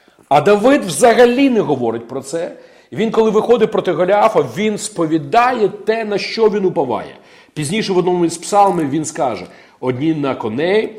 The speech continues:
одні на колесниці, е, хваляться тим, а ми хвалимося Господом". Дивіться, яке у нього мислення. Він звільняє своїми устами слова: "Я уповаю на Бога".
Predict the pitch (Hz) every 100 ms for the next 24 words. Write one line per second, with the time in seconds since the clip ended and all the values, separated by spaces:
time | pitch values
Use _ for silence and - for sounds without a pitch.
0 | - - 117 147 143 135 123 - 160 185
1 | 208 190 254 - - _ _ 143 151 135
2 | 165 190 202 202 202 214 226 - - _
3 | - 131 131 135 185 285 285 - 131 156
4 | 175 175 185 180 156 170 208 - - 110
5 | 90 - _ _ _ _ _ _ - 175
6 | 220 208 - 202 202 190 208 220 - 113
7 | 95 - - _ 104 113 147 233 233 196
8 | - 120 131 165 170 180 226 240 226 185
9 | 180 185 175 156 - 214 208 208 165 -
10 | 151 127 104 120 151 151 151 156 151 147
11 | 160 139